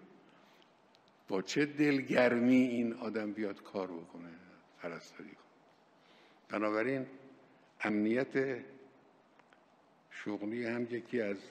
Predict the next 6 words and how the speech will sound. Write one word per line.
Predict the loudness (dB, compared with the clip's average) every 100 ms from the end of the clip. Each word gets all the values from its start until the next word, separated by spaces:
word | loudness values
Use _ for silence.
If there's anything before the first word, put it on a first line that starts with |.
| -10
مسائل | -10 -8 -6 -2 -2
گوناگونه. | -2 0 0 0 -2 -2 0 0 -4 -10 -18 -20 -20 -20 -20 -20 -20 -20 _
با | -2 -2
پرستار | 0 0 0 0 -4 -2 2 2 0 -6 -16 -20 -20 -20 -20 -20 -20 _ _ _ _ _ _ _ -12
نگاه | -4 0 0 2 2 4 2 0
کارگر | -4 -2 -2 -2 -2 -2 -4